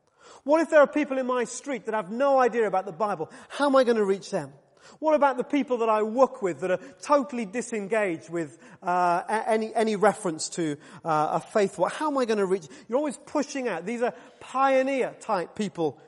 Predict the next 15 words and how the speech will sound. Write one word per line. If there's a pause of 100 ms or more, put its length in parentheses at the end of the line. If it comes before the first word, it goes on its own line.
(120)
usually. (3000)
Now,
it
may
be, (800)
uh, (240)
I
think
is
true,
that
there
might
be, (320)
uh,